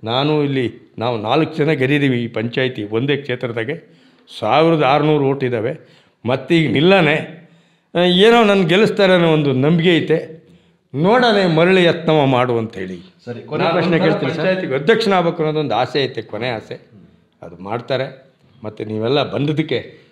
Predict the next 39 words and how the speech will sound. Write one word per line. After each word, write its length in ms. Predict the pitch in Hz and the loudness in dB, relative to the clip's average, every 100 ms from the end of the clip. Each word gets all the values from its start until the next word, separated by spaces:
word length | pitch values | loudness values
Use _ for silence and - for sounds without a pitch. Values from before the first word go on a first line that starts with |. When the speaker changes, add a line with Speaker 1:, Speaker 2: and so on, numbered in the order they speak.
| _ - | _ -16
Speaker 1:
ನನ್ನನ್ನು 300 | 104 117 110 | -10 -8 -8
ಇಷ್ಟೇ. 220 | 107 - | -10 -6
Speaker 2:
ಸರಿ, 220 | 127 117 | -4 -2
ಕೊನೆ 200 | 127 165 | -2 -2
ಪ್ರಶ್ನೆ 280 | 175 165 170 | 0 0 0
ನಾನು 160 | 147 139 | 0 -2
ಕೇಳ್ಬಿಡ್ತೀನಿ. 500 | 143 131 117 113 117 | -4 -4 -4 -4 -2
Speaker 1:
ಹಾ, 300 | 170 170 185 | -2 -2 -4
ನೀವು 180 | 190 196 | -4 -4
ಕೇಳಿ. 360 | 156 - - - _ 95 | -6 -8 -12 -20 _ -4
Speaker 2:
ಜನರು 360 | 135 170 190 | 0 4 4
ನಿಮ್ಮನ್ನು 360 | 185 170 160 165 | 4 4 4 4
ಮತ 180 | 147 151 | 4 4
ನೀಡಿ 240 | 147 147 | 4 4
ಆಯ್ಕೆ 240 | 139 135 | 4 4
ಮಾಡಿದ್ದಾರೆ, 520 | 135 120 107 101 135 120 | 2 2 2 2 0 0
ಅವ್ರಿಗೆ 280 | 123 127 135 | 2 4 4
ಏನು 80 | |
ಹೇಳಕ್ 200 | 135 120 | 4 4
ಇಷ್ಟ-, 340 | 113 - - 107 | 2 -2 -6 0
ಹೇಳಕ್ 280 | 123 120 107 | 2 0 -2
ಇಷ್ಟಪಡ್ತೀರಾ? 800 | - 107 90 - - 135 131 | -4 -4 -6 -8 -12 -18 -12
Speaker 1:
ಜನಕ್ಕೆ 640 | 131 175 220 196 151 165 262 294 - - | 0 4 4 4 4 4 4 0 -6 -2
ನಾನು 320 | 127 220 190 | 2 4 4
ಸಾಕಷ್ಟು 640 | - 156 180 233 233 247 | 2 2 4 2 2 -2
ಕೆಲಸ 280 | - 180 175 226 | 2 2 4 4
ಮಾಡೀನಿ, 320 | 214 202 214 240 - - 196 | 4 4 4 2 -2 -12 -4
ಇನ್ನು 220 | 151 220 | 2 4
ಮುಂದೂ 320 | 196 233 262 285 | 4 4 4 4
ಮಾಡ್ತೀನಿ, 480 | 175 220 233 254 | 4 4 4 2
ನಾ 100 | 214 | 2
ಇರೋವರೆಗೂ 640 | 196 156 190 233 226 226 220 | 2 4 4 6 6 6 2
ತ್ಯಾಗ 300 | 214 185 208 | 2 2 4
ಮಾಡ್ತೀನಿ 360 | 220 202 202 180 | 4 4 2 -2
ಅಂತ 160 | 170 196 | 0 0
ಅವರಿಗೆ 580 | 165 151 151 131 - - 101 | 2 0 0 -2 -6 -18 -6
ಸ್ಪಷ್ಟವಾದ 580 | - 147 - 202 190 147 | -2 0 2 4 4 4
ಭರವಸೆಯನ್ನು 720 | 139 208 226 196 180 208 160 | 4 6 4 4 0 0 -2
ಕೊಡ್ತೀನಿ. 340 | 104 - - | -8 -12 -20